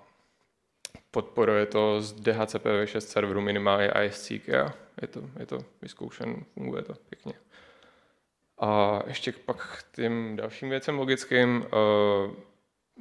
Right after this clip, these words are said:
včera jsem tady měl zajímavou diskuzi ohledně toho, proč v Accessu nepoužíváme osm set dva jedna X na, na kabelu.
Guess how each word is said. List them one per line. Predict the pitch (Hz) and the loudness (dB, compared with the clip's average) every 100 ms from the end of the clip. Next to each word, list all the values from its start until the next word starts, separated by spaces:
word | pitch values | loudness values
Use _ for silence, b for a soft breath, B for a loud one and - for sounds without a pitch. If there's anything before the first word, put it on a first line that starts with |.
| - | -12
včera | - 110 110 | 0 2 2
jsem | 113 107 | 0 0
tady | 110 104 | 2 0
měl | 104 110 104 104 - | 2 0 0 -2 -4
zajímavou | 110 104 107 | 0 2 2
diskuzi | 104 104 - 107 107 | -2 -6 -10 -2 -2
ohledně | 107 104 104 | 0 0 0
toho, | 107 | -2
proč | 104 107 | -2 -6
v | - - - | -8 -14 -12
Accessu | - - 107 117 | -12 -8 -6 -2
nepoužíváme | 104 107 110 107 107 | 0 0 2 4 4
osm | 104 110 | 2 -2
set | 113 | -4
dva | 110 110 | -2 0
jedna | 107 107 | 2 0
X | 123 - - | -2 -6 0
na, | 107 101 98 | 0 2 0
na | 101 | 0
kabelu. | - 113 131 156 | 0 2 2 0